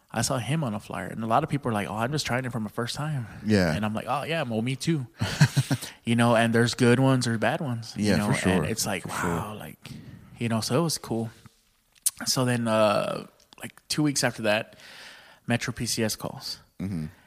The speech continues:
Speaker 1: And like I said, they're hitting me up through Facebook. I think it's a fake profile. And, uh,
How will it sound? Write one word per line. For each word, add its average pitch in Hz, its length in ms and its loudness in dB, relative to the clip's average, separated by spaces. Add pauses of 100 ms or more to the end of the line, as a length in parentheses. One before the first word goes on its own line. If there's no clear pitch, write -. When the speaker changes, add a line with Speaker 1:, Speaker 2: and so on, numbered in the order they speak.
(100)
Speaker 1:
And 98 560 0
like 104 160 -4
I 110 40 -4
said, 104 240 -2
they're 104 100 -4
hitting 135 240 0
me 131 60 4
up 127 120 2
through 123 120 0
Facebook. 117 420 0
I 117 140 6
think - 180 -2
it's 120 140 -2
a 110 40 -4
fake 117 240 0
profile. 104 600 -2 (640)
And, 110 340 -2
uh, 82 380 -2